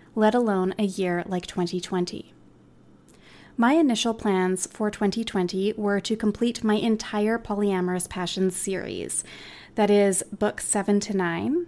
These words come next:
in other words, Scarlet's trilogy, because I'd already published the first six books in the series. And I also wanted to publish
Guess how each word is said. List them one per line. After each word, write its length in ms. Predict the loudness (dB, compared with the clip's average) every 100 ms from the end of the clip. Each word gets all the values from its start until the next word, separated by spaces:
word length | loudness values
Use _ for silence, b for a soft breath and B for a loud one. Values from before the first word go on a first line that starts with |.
| -6
in 100 | -2
other 200 | -2 0
words, 240 | 0 0 0
Scarlet's 480 | -2 0 -2 -4 -6
trilogy, 580 | -4 -4 -2 -2 -2
because 520 | 0 0 0 0 0 0
I'd 160 | -4 -2
already 240 | -2 -4
published 560 | -4 -4 -4 -4 -8 -12
the 60 |
first 320 | -8 -8 -6
six 180 | -8 -8
books 240 | -10 -8 -4
in 60 |
the 80 | -6
series. 720 | -6 -6 -4 -4 -6 -8 -12 -16 -20 -20 -20 -20 -20 -20 -20 -20 B B B
And 120 | 0
I 100 | 2
also 300 | 2 -2 0
wanted 300 | 0 0 -2
to 80 | -6
publish 460 | -4 0 2 0